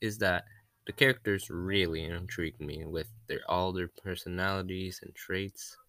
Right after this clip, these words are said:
and how they interact with none, one another. I also like the plot of the story, like how Willow being a, in a taxi with another person can change her feelings so much,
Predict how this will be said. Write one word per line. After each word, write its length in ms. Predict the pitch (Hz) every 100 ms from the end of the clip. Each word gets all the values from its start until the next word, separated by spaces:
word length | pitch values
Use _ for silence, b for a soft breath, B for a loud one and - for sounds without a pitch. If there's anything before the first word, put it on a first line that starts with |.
| _ -
and 120 | 90
how 160 | 104 107
they 160 | 107
interact 540 | 110 107 107 117 117 -
with 120 | 82
none, 380 | 82 85 87 82 - -
one 220 | 95 90
another. 420 | 85 80 78 87 b b b _ _ _ _ _ _ _ - _ _ -
I 100 | 113
also 240 | 117 -
like 220 | 87 85
the 80 | -
plot 320 | - 90 87
of 60 | -
the 80 | -
story, 460 | - - - - - _ _
like 160 | 90 -
how 180 | 95
Willow 400 | 92 104 104 90 92 -
being 280 | 92 85 80
a, 120 | 78 -
in 220 | 92 87
a 60 |
taxi 600 | 80 - 101 104 - 87 - -
with 180 | 87 -
another 320 | 80 95 87
person 360 | - 90 87
can 160 | 82 87
change 280 | - 92 92
her 80 | 82
feelings 520 | - 104 98 87 -
so 140 | 92
much, 320 | 101 110 87